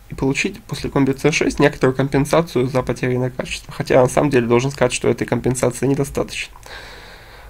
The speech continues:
На самом же деле у чёрных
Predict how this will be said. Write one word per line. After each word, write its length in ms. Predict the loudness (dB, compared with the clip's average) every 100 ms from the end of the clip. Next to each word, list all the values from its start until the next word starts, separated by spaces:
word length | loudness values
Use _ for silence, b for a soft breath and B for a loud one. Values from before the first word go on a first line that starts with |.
| B
На 100 | -4
самом 320 | 2 6 6
же 160 | 6 4
деле 400 | 6 4 4 -2 -8 -2
у 400 | 4 8 8 6
чёрных 540 | 0 0 2 4 2